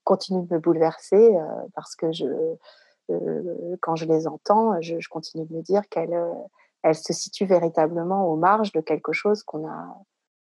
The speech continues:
qu'on a longtemps, euh, refusé d'entendre, ouais.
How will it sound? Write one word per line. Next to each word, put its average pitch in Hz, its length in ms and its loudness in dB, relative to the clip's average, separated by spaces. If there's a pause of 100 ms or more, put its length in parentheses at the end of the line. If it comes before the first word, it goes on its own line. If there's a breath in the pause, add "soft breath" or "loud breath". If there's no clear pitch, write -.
(320)
qu'on 160 240 -2
a 160 60 0
longtemps, 170 480 0
euh, 160 140 -4
refusé 175 440 0
d'entendre, 202 480 2
ouais. 151 160 0